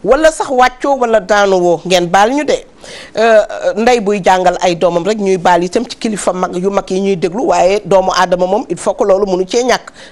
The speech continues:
parce que ci la nit di soso. Mu ne, euh, ndox moomu su génnee muy janaaba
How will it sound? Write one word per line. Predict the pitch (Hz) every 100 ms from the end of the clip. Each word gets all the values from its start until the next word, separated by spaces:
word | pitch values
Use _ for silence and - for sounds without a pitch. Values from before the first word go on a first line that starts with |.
| -
parce | 180
que | -
ci | 233 233
la | 214
nit | 226
di | 226 254
soso. | 262 233 208 165 - - - - - - - - 185
Mu | 247
ne, | 294 320 277 -
euh, | 233 247 247 247 233
ndox | 247 349
moomu | 320 330 370
su | - 262
génnee | 226 214 196 190 453 - - -
muy | 165 226 269
janaaba | 226 233 196 170 190